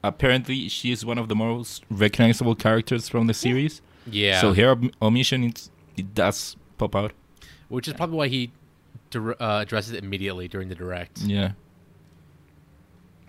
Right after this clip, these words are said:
Speaker 2: That
Speaker 3: So
Speaker 2: being
Speaker 1: Mm.
Speaker 2: said, apparently the Dead or Alive developer, Team Ninja, joined in on the f-, f-, f-, fun on t-, on Twitter by n-, noting that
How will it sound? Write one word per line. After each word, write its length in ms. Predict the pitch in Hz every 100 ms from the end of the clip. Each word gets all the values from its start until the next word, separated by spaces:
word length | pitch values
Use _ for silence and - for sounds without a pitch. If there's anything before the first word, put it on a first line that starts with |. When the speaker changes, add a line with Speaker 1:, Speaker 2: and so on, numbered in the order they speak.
| _ _
Speaker 2:
That 200 | 107 110
Speaker 3:
So 60 | 90
Speaker 2:
being 220 | 101 95
Speaker 1:
Mm. 60 | 98
Speaker 2:
said, 600 | - 135 127 90 95 123 -
apparently 680 | - 156 175 76 85 87 95
the 340 | 101 101 95
Dead 340 | 90 104 104 104
or 260 | 98 98 -
Alive 1080 | 92 95 95 95 95 92 110 82 87 98 90 92 - _ -
developer, 720 | 104 90 85 82 80 85 90 - _
Team 360 | - 127 110 101
Ninja, 580 | 107 151 92 82 85 - - -
joined 440 | 104 127 120 110
in 260 | - 185 170
on 320 | - 92 92
the 60 | 85
f-, 300 | - - -
f-, 220 | - - -
f-, 140 | -
fun 580 | - - - 92 85 92 -
on 360 | 101 101 98 - _
t-, 80 | - - - - -
on 220 | 107 107
Twitter 420 | - 147 131 123
by 220 | 117 113
n-, 220 | 123 123 135 135 131
noting 340 | 156 147 156
that 220 | 131 127